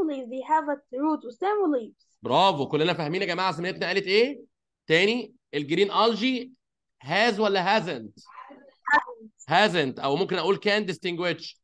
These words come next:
Speaker 2: hasn't root, stem, leaf. لكن البين بلانت has، عنده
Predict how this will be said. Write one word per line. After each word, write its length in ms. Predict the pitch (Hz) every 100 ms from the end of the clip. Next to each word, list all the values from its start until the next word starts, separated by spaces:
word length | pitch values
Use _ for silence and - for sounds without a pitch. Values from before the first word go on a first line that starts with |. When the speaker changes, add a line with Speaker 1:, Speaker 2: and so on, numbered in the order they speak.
| _ _ -
Speaker 2:
hasn't 380 | 190 208 214 202
root, 460 | 190 196 226 190 160
stem, 420 | 139 - 202 226 226
leaf. 380 | 208 175 120 _ - _ _ _ _ _ _ _ _ _ _
لكن 280 | 139 160 196
البين 300 | 185 180 240
بلانت 480 | 220 214 226 254 247
has، 480 | 196 220 185 135 123
عنده 680 | - 151 190 214 233 254